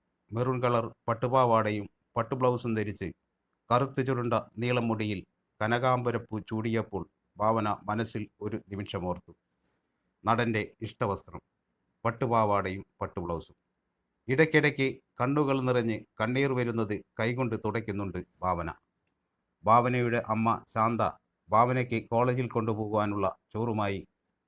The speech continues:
അടുത്തേക്ക് വന്നു. ഭാവനയുടെ നിറയുന്ന കണ്ണുകൾ കണ്ടപ്പോൾ ഭാവനയോട് അമ്മ ചോദിച്ചു, "നീ എണീറ്റപ്പോൾ തുടങ്ങിയതാണല്ലോ ഈ കരച്ചിൽ. കാര്യമെന്താണെന്ന് വെച്ചാൽ പറയ്. ബുക്ക് വാങ്ങിക്കാൻ കാശ് അച്ഛൻ രണ്ട് ദിവസം കഴിഞ്ഞിട്ട്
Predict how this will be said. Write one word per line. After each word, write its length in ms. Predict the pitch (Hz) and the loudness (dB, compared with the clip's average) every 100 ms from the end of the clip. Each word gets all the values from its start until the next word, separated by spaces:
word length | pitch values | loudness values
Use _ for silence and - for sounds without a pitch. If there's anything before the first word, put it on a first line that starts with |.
| _ - | _ -6
അടുത്തേക്ക് 460 | 104 123 120 110 | -4 0 -2 -2
വന്നു. 260 | 90 85 82 - _ _ _ _ | -4 -4 -6 -12 _ _ _ _
ഭാവനയുടെ 580 | - 101 110 113 110 107 - 104 | 0 2 4 2 0 -2 -4 -4
നിറയുന്ന 420 | 113 120 123 113 | -2 0 0 -2
കണ്ണുകൾ 400 | 110 113 113 113 | -2 -2 -2 -4
കണ്ടപ്പോൾ 420 | 110 104 101 - 101 - _ - | -4 -4 -4 -6 -12 -14 _ -4
ഭാവനയോട് 500 | 101 110 107 104 98 - | -2 0 -2 -4 -6 -8
അമ്മ 200 | 101 104 | -8 -6
ചോദിച്ചു, 420 | 107 98 90 - 92 _ _ _ _ _ _ _ - | -4 -6 -8 -14 -20 _ _ _ _ _ _ _ -2
"നീ 160 | 147 180 175 - _ | 2 2 2 -8 _
എണീറ്റപ്പോൾ 520 | 117 139 156 156 151 143 | 0 2 2 2 2 0
തുടങ്ങിയതാണല്ലോ 840 | 139 131 135 131 123 120 117 110 104 | 0 2 2 2 2 2 0 -2 -4
ഈ 100 | 113 | -6
കരച്ചിൽ. 440 | 120 104 110 - 104 98 _ _ _ _ _ | -4 -4 -4 -6 -8 -10 _ _ _ _ _
കാര്യമെന്താണെന്ന് 640 | 113 135 151 147 139 135 127 | 0 2 0 0 0 0 0
വെച്ചാൽ 320 | 123 123 113 | -2 0 -4
പറയ്. 340 | 101 101 101 87 - _ _ _ | -2 -4 -4 -6 -12 _ _ _
ബുക്ക് 260 | 120 135 156 | -8 -4 0
വാങ്ങിക്കാൻ 460 | 151 143 139 139 131 | 2 2 0 -2 0
കാശ് 320 | 123 117 123 - | 0 0 -2 -6
അച്ഛൻ 280 | 113 - 120 - _ _ _ - | -4 -2 -4 -6 _ _ _ -2
രണ്ട് 200 | 135 143 | 0 2
ദിവസം 340 | 143 131 135 | 2 0 0
കഴിഞ്ഞിട്ട് 420 | 123 117 120 117 | 0 0 -2 -4